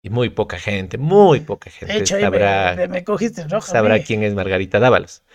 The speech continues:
Speaker 1: Sí, y yo cuando en Twitter me enteré de la muerte de Margarita Dávalos, realmente fue una de las pioneras mujeres de la producción, o sea,
Speaker 2: Ah, ya.
Speaker 1: hacía producción audiovisual.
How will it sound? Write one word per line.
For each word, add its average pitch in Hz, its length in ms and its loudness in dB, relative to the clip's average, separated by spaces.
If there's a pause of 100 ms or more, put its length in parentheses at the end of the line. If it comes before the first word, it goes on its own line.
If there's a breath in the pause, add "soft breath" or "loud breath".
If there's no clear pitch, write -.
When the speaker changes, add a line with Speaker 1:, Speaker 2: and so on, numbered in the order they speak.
(480 loud breath)
Speaker 1:
Sí, 110 320 -8
y 104 280 -6
yo 107 140 0
cuando 101 340 -4
en 87 120 -10
Twitter 98 500 -4
me 95 100 -6
enteré 101 280 -2
de 101 100 -2
la 95 80 -8
muerte 98 240 -12
de 104 80 -8
Margarita 104 300 -10
Dávalos, 101 360 -4
realmente 101 340 -6
fue 98 280 -2
una 101 140 -2
de 95 60 0
las 85 140 -6
pioneras 98 500 -4
mujeres 92 400 -4
de 87 120 -6
la 82 80 -10
producción, 87 500 -8
o - 60 -16
sea, 85 300 -8
Speaker 2:
Ah, 180 60 -4
ya. 180 120 -6
Speaker 1:
hacía 107 260 -6
producción 90 500 -10
audiovisual. 92 560 -6